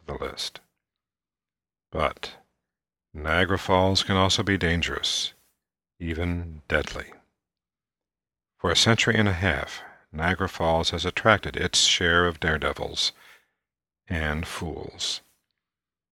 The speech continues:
The first person to go over the falls in a barrel was Bobby Leach, a professional stuntman and an early parachutist,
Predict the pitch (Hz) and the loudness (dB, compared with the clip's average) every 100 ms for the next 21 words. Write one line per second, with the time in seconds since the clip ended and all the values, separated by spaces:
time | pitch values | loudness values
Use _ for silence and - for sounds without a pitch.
0 | _ _ 85 - 104 - - 90 - 95 | _ _ -2 4 6 4 0 0 0 0
1 | 78 76 85 90 90 - 87 87 90 92 | -4 -2 -2 -2 -4 0 2 2 2 0
2 | 85 82 82 85 85 80 - 76 73 76 | 0 0 0 0 0 -2 -2 -4 -4 -6
3 | 82 78 - - - - - - _ _ | -6 -6 -2 -2 -2 -8 -20 -20 _ _
4 | _ - - 85 - 101 - 90 78 - | _ -18 -8 -4 2 4 4 0 2 2
5 | - 104 - 85 78 78 82 - 82 80 | 2 0 0 -6 -6 -6 -8 -8 -6 -4
6 | 87 85 85 - 98 82 - 78 76 - | -4 -4 -4 -2 0 2 0 -2 -4 -4